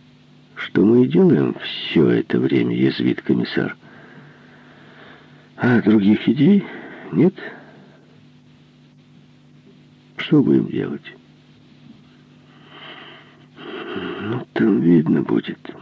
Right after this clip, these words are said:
Дождёмся, пока кого-нибудь из заложников пристрелят". "Я где-то читал", сказал помощник, "что террористы далеко не всегда приводят свои угрозы в исполнение.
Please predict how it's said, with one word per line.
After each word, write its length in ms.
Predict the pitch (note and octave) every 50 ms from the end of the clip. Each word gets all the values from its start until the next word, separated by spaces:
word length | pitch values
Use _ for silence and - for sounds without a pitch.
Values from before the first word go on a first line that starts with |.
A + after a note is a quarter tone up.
| - - - - - G1+ G1+ - -
Дождёмся, 720 | - E2 E2 C#2+ E2+ A#2+ C#3+ D3 C#3 - - B2 A2+ - - - - - - - - - - - - -
пока 240 | - F2 - - G#2+
кого-нибудь 500 | G#2+ - A2 G#2+ G#2+ G#2+ G#2 G#2+ G#2 - -
из 240 | - G2 F#2 E2+ E2
заложников 680 | F#2+ G2+ G#2+ G#2+ F2+ - - A#1+ - - - - - - -
пристрелят". 680 | G#1+ A1 - - - - - G#1 A1+ G#1+ G#1 G1+ G1+ - - - - - - _ - - - - - - - - - - -
"Я 300 | - F#2 F2+ F#2+ G#2 G#2+
где-то 360 | G2+ G2 G2 G2+ F#2 - F2+
читал", 460 | E2 - - - - - F#2+ F#2+ F#2 F2
сказал 480 | - - - - - E2 E2+ E2 D#2+
помощник, 680 | D2+ - D2+ D2+ D2+ D2+ D2 - - - - - - - - - - - - - - - - - - - _ _ -
"что 380 | - - - - - F2+ E2+ - - _
террористы 880 | - - - F2 D#2+ F2 E2+ D#2+ G2 G2+ - - - - - F#2+ F#2+ F2+
далеко 320 | D2 - D#2+ E2+ - -
не 120 | F#2 F#2 F2+
всегда 380 | - - F2+ E2+ F2 F2 F#2+ F2+
приводят 460 | E2+ F#2+ F#2 F2+ F2+ F2 E2 E2+ -
свои 220 | - - F2 F2
угрозы 420 | E2 E2 D#2 D#2+ E2+ F2+ F2 E2 F2
в 80 | E2
исполнение. 760 | F2 - - - F#2 G2+ A2 A#2+ B2+ A#2 D#2 G1+ G1+ G1+ -